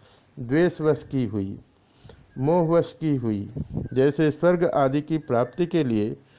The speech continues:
पशुओं की बलि करना। इस प्रकार तीन गुणित तीन बराबर नौ प्रकार की हिंसा हुई। यह नौ प्रकार की हिंसा मृदु, मध्य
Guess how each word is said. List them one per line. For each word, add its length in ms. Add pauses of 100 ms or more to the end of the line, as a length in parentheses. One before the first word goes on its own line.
(320)
पशुओं 380
की 180
बलि 280
करना। 420 (480)
इस 180
प्रकार 540 (640)
तीन 340
गुणित 400
तीन 360 (400)
बराबर 400
नौ 320 (480)
प्रकार 340
की 200
हिंसा 380
हुई। 340 (520)
यह 240
नौ 240
प्रकार 400
की 180
हिंसा 540 (140)
मृदु, 500 (160)
मध्य 500